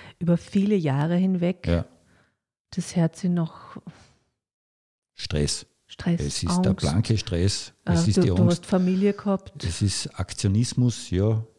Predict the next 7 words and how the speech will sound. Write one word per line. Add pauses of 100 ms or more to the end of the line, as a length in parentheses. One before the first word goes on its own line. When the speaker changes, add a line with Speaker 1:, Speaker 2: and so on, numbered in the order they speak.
(100)
Speaker 2:
Familie
gehabt. (800)
Äh,
es
ist
dann
viel,